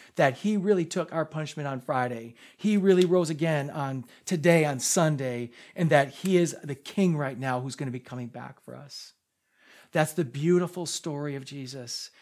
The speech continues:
You don't have to earn your way to heaven. You don't have to work your way to heaven. The beautiful story of Jesus is you're just his kid. He loves you, and he wants you to be restored back into who you are. But sin is riddling us.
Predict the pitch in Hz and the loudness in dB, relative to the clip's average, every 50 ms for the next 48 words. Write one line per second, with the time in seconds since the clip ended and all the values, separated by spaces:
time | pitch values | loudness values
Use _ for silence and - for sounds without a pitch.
0 | _ - 160 165 175 175 170 160 - - - - 165 160 165 156 151 143 147 143 | _ -2 2 4 4 4 4 0 -4 -6 -4 -2 0 0 0 0 0 -2 -2 -4
1 | 139 147 135 151 151 139 147 143 139 139 131 - - _ - 180 165 - 170 147 | -4 -4 -4 -4 -4 -4 -4 -4 -6 -6 -8 -10 -12 _ -6 -4 -2 -2 -2 -2
2 | 139 151 156 147 156 - 151 135 139 131 135 135 135 151 143 131 143 139 139 127 | -2 -2 -2 -2 -4 -4 -6 -6 -6 -6 -6 -4 -2 -2 -2 0 -2 -2 -4 -4
3 | - - - - _ - 156 123 170 185 180 175 175 175 156 - - 170 151 147 | -8 -12 -20 -14 _ -8 -4 0 2 4 4 4 2 -2 -6 -6 -4 -4 -2 -2
4 | 131 117 - 139 135 123 120 135 123 120 120 - - - - - - - _ - | -4 -4 -4 -4 -4 -4 -6 -8 -8 -8 -8 -8 -8 -10 -10 -14 -18 -20 _ -12
5 | - 147 135 113 - - - 156 131 131 127 - - - - _ _ _ - 127 | -10 -8 -8 -8 -6 -4 -2 0 0 0 0 -2 -6 -10 -14 _ _ _ -16 -16
6 | - - - - - 143 127 120 113 110 - _ _ _ _ 143 135 131 131 127 | -16 -16 -16 -12 -10 -8 -8 -8 -8 -12 -16 _ _ _ _ -12 -10 -8 -6 -4
7 | 127 127 131 120 113 117 120 120 120 113 - _ _ - 110 139 127 110 117 123 | -2 -2 -2 -4 -6 -8 -8 -8 -10 -10 -12 _ _ -12 -10 -10 -10 -10 -8 -6
8 | 127 127 123 123 123 - - 135 131 123 - 143 131 123 113 123 117 - - - | -4 -4 -2 -4 -4 -6 -8 -8 -8 -10 -10 -10 -12 -12 -12 -10 -10 -10 -10 -10
9 | - 135 120 110 107 104 101 - 127 113 101 - - 110 104 - - 107 107 101 | -10 -10 -10 -10 -12 -14 -12 -10 -10 -10 -10 -10 -14 -16 -16 -16 -16 -16 -16 -16
10 | 101 101 _ _ _ _ _ _ _ _ _ _ _ _ _ _ _ _ _ _ | -16 -20 _ _ _ _ _ _ _ _ _ _ _ _ _ _ _ _ _ _
11 | _ _ _ _ _ - - _ _ _ _ _ _ _ _ _ _ _ _ _ | _ _ _ _ _ -20 -20 _ _ _ _ _ _ _ _ _ _ _ _ _
12 | _ _ - 147 131 - - - - 165 156 151 151 131 117 123 135 127 135 123 | _ _ -10 -8 -4 0 2 2 4 4 4 2 2 -2 -4 -6 -8 -6 -6 -8
13 | 117 113 113 110 107 - - - - - | -8 -10 -12 -12 -14 -14 -14 -14 -14 -16